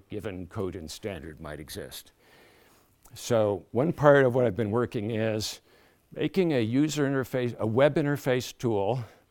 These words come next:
that average Joe could look at to see, should I go solar? After me, you'll hear, uh, from, uh, Vikram Agrawal,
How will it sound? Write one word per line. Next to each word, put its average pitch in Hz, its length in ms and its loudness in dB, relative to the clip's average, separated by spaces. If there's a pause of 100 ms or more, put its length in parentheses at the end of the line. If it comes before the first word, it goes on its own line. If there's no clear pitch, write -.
(580)
that 104 180 2
average 127 460 0
Joe 120 300 2
could 113 220 -4
look 123 280 -4
at 90 380 -6
to 101 100 -6
see, 120 680 -2
should 107 220 -6
I 110 220 0
go 110 280 -4
solar? 101 540 -4 (540)
After 107 260 -4
me, 110 200 0
you'll 113 200 -2
hear, 107 500 2
uh, 85 240 -6
from, 101 460 -8
uh, 92 340 -10
Vikram 113 280 -8
Agrawal, 104 720 -4